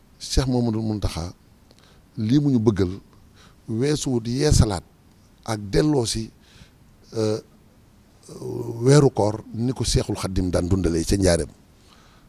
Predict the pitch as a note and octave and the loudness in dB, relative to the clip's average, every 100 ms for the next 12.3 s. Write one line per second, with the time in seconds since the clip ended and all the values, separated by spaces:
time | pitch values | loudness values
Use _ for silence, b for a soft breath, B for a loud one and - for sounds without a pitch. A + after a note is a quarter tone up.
0 | _ A2 G#2+ - A2 A2 G#2+ A2+ B2 - | _ -6 -2 0 4 4 6 6 4 2
1 | D3 C#3 A#2 G#2+ F2+ D2+ - b b b | 2 4 4 2 0 -6 -12 b b b
2 | - A2+ A#2 A2 G#2+ G#2+ A#2 - - b | -4 4 6 6 2 -2 -4 -6 -16 b
3 | b b b _ - B2+ - C3 D#4+ - | b b b _ -6 -6 -4 -6 -6 -8
4 | F#2+ F#2 E2+ D2 - - _ B B B | -4 -4 -4 -6 -8 -18 _ B B B
5 | B A2+ A#2+ C3+ D3+ D3+ C#3+ C3+ B2+ - | B 0 2 4 4 6 6 6 4 0
6 | A#2 A2+ A#2+ D3 D#3 D#3 C#3 B2+ B2 - | -2 -2 0 2 2 2 2 0 0 -2
7 | - - B2 A2+ A2+ G#2+ G2 F2 E2+ b | -2 -4 -2 2 2 2 -2 -4 -8 b
8 | b b b b _ _ - C#3+ D3 - | b b b b _ _ -2 2 2 2
9 | B2+ A#2+ G#2+ D3+ C#3 C3 A#2+ A2+ A#2+ - | 2 2 4 2 4 2 2 -4 -8 -4
10 | C#3 A#2+ A#2+ - A2 G2+ - b b A2 | -2 2 0 0 -6 -6 -10 b b 0
11 | D3+ - - A#2 A2 - - - G#2 F#2 | 2 2 -4 -8 -10 -14 -8 -6 -6 -6
12 | F2+ F2 D#2+ | -6 -8 -10